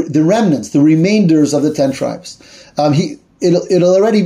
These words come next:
it had already begun over the last few kings of the ten tribes that Ashur would come, the Assyrians would come and exile another portion of their land and another portion of their land.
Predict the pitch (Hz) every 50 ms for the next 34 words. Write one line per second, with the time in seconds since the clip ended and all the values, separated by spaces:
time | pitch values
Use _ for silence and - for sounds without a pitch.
0 | 165 - 185 165 165 175 180 175 175 170 202 220 214 185 143 127 165 147 135 135
1 | 190 196 175 139 110 101 - - 139 131 131 135 143 156 160 156 - - - -
2 | - 165 175 170 160 143 - - - 180 175 160 143 120 123 123 123 127 123 143
3 | 131 127 123 180 180 180 170 156 139 120 - - - - - _ - 127 135 135
4 | 131 127 127 - 147 156 160 147 - - 160 147 131 127 120 - - 185 175 165
5 | 151 139 135 131 - - 165 160 160 151 139 135 110 120 123 - - 175 156 143
6 | 127 127 151 165 147 120 131 147 143 139 131 127 123 - - - - - _ 123
7 | 127 165 214 214 214 - - - 190 190 - - - 170 165 160 139 147 143 143
8 | 139 135 131 127 123 127 135 170 214 214 208 - 185 180 170 170 - 151 143 135
9 | 135 131 131 127 131 143